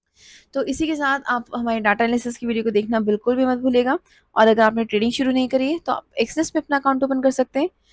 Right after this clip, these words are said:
एक्सनेस का अकाउंट ओपनिंग का लिंक हमने डिस्क्रिप्शन बॉक्स में already ऐड कर दिया है, उस लिंक के through आप ईजीली अपने अकाउंट को ओपन कर पाएंगे। और किस तरह से अकाउंट ओपन करना है, किस तरह से अकाउंट में फंड्स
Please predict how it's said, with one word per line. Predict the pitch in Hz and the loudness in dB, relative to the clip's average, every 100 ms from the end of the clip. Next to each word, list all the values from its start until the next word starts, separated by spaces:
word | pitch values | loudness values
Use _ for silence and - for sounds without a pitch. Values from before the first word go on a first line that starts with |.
| _ _ | _ _
एक्सनेस | 254 - 302 - | -6 -2 -2 2
का | 311 - | 0 2
अकाउंट | 262 262 311 - | 2 4 4 2
ओपनिंग | 285 277 285 | -2 0 0
का | 285 | 2
लिंक | 262 262 262 | 2 0 0
हमने | 233 226 | 0 0
डिस्क्रिप्शन | 226 233 233 | -2 -4 -2
बॉक्स | 220 214 226 | -2 -2 -2
में | 214 | -2
already | 208 220 | 0 -2
ऐड | 208 208 | -2 -4
कर | - 220 | -6 -10
दिया | 220 254 | -6 -4
है, | 262 269 - _ _ - - - | -4 -4 -8 _ _ -20 -10 0
उस | 269 - - _ - | 0 0 -10 _ -6
लिंक | 254 302 | -4 -4
के | - 320 | -2 -4
through | 320 320 | 0 2
आप | 262 247 | 2 2
ईजीली | 240 240 | 0 0
अपने | 254 254 | -2 -2
अकाउंट | 247 233 226 | -2 -2 -2
को | 240 | -4
ओपन | 226 226 | -4 -2
कर | 226 | -2
पाएंगे। | 226 262 262 294 - | 0 -2 0 -2 -2
और | 226 220 226 | 0 0 0
किस | 233 294 - | -4 -12 -8
तरह | 339 | -8
से | 320 | -8
अकाउंट | 311 262 254 _ _ | -6 -6 -6 _ _
ओपन | 226 277 269 | -6 -4 -4
करना | 285 277 285 | -4 -2 -4
है, | 285 277 | -4 -4
किस | 262 247 | -6 -6
तरह | 240 | -6
से | 240 | -4
अकाउंट | 233 - 233 220 220 - - - | -6 -2 2 2 0 -10 -20 -8
में | 233 | -4
फंड्स | 233 233 226 | 2 2 2